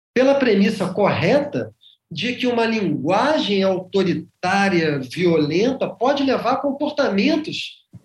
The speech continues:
também autoritários e violentos. Então,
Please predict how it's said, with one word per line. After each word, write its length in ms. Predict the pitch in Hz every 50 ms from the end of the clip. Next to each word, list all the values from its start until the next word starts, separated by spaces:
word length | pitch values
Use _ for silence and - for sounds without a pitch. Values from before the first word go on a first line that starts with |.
| _ -
também 380 | 220 214 190 151 147 190 247 254
autoritários 760 | 240 202 - 202 208 190 170 - - - 165 196 233 208 180
e 60 | 175
violentos. 560 | 175 202 220 202 170 160 180 196 180 - -
Então, 480 | 165 151 156 165 208 269 339 339 -